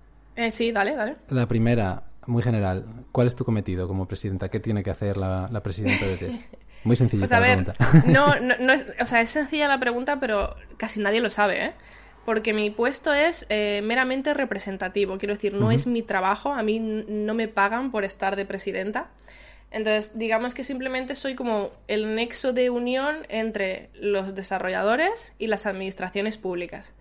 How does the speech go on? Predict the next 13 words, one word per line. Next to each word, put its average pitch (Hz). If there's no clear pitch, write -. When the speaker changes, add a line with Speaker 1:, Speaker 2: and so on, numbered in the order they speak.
Speaker 1:
Entonces, 208
mi, 214
mis 220
labores 208
principales 262
son 240
de 202
asistir -
a 185
eventos 208
y -
movidas 214
políticas 233